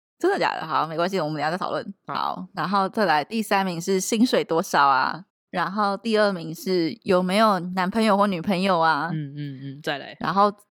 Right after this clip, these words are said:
Speaker 1: 第一名大家应该猜得到，
Speaker 2: 对。
Speaker 1: 就是什么时候要结婚啊？<laughs>
Speaker 2: 唉，我应该说这边的问题呢，我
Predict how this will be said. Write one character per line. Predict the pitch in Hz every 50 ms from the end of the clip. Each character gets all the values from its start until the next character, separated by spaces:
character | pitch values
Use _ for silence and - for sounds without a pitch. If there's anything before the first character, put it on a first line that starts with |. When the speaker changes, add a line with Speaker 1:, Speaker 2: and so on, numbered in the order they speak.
| _ _ -
Speaker 1:
第 | 233 262 233 233 240 233
一 | 233
名 | 226 202 165 156 151 151 170
大 | - 190 196
家 | 214 196
应 | 196
该 | 180 185 180
猜 | - - 180 147
得 | 143 127 -
到， | - 131 87 85 - - 202 _
Speaker 2:
对。 | - 175 170 170
Speaker 1:
就 | 160
是 | 160 165 156 143 - _ _ _ -
什 | - - 151 151
么 | 165 175 -
时 | - 175 180
候 | 214 220 202
要 | 214 214
结 | 214 - 175 160 160
婚 | 190 214 190 180 185 185
啊？ | 185 185 185 190 - 233 - - - 381 339
<laughs> | - 339 349 - - - 294
Speaker 2:
唉， | - 160 160 - - - - - - _ _ _ _ _ _ - _ _ - _ _ _ -
我 | 165
应 | 180 202
该 | 208 208 208
说 | 202 - 226 208 208 208 208 214 226 - _ _ _ _
这 | - 311 311
边 | 254 277 269 262
的 | 240 240
问 | 254 262 240 220
题 | - 170 139 139
呢， | 135 135 135 139
我 | 143 139 139 135 131